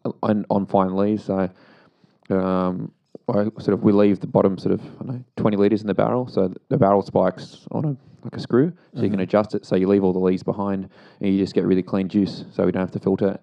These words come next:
Speaker 1: And also means I don't have to rack it multiple times to find it.
Speaker 2: Right.
Speaker 1: So you just let it settle in the barrel, ages, leave the lees behind, and we just rack clear juice straight in the bottle. So it mean-, means the wine isn't being moved as much. So I guess,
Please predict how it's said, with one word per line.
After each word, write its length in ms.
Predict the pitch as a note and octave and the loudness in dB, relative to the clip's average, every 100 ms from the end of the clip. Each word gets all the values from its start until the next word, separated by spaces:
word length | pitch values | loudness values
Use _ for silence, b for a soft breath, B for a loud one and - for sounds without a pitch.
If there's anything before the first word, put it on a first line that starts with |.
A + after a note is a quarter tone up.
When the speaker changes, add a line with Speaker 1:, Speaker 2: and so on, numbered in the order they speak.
| _ | _
Speaker 1:
And 160 | G#2 G2+ | -4 2
also 220 | A2 A2 | 4 4
means 180 | G2 F2 | 0 0
I 40 | F2+ | -2
don't 100 | F#2+ | -2
have 80 | F#2 | -2
to 60 | |
rack 240 | F#2+ G2 A#2 | 0 0 -2
it 40 | |
multiple 320 | G2+ F#2 - | -6 -6 -6
times 300 | - G#2 G#2+ | -6 -8 -8
to 80 | G2+ | -8
find 260 | - G#2+ G2+ | -6 -6 -8
it. 60 | _ B B | _ B B
Speaker 2:
Right. 260 | G#2+ G2 F2+ _ _ _ _ _ | -2 -2 -4 _ _ _ _ _
Speaker 1:
So 80 | - | -2
you 60 | B2 | -2
just 160 | A#2 | 0
let 100 | G#2 | 0
it 60 | - | 2
settle 240 | C3 A#2 | 2 4
in 80 | G#2+ | 4
the 60 | G2+ | 4
barrel, 440 | G#2 G#2 G2+ G2+ b b b b | 4 4 2 -2 b b b b
ages, 360 | G2+ G2 G2 - | 0 0 -2 2
leave 180 | G#2+ G2 | 2 4
the 60 | |
lees 180 | F#2+ F#2+ | 2 2
behind, 260 | G2 F#2+ F#2+ | -2 -2 -2
and 100 | F#2+ | -2
we 60 | |
just 180 | F#2 - | -2 -2
rack 160 | G#2+ - | -4 -2
clear 220 | - G2 | -2 0
juice 240 | G#2+ F#2+ | -2 -4
straight 240 | - G2+ F#2+ | -2 -2 -2
in 60 | |
the 60 | F#2+ | -4
bottle. 380 | G#2 G2+ F#2+ - b b b b | -2 -4 -6 -14 b b b b
So 180 | G#2+ F#2+ | 2 2
it 100 | - | 2
mean-, 220 | G#2+ - - | -4 -4 -10
means 180 | C3+ G#2 | -8 -4
the 60 | G#2+ | -2
wine 220 | G2 G2 | 0 -2
isn't 180 | F#2 G#2+ | -4 -2
being 160 | G2 F#2+ | -2 2
moved 240 | G#2+ G2+ | 0 0
as 100 | F2 | -2
much. 380 | G2+ G2+ - - _ - | -4 -6 -12 -20 _ -16
So 200 | - A2 | -6 -6
I 80 | G#2+ | -4
guess, 220 | G#2+ A#2 | -8 -10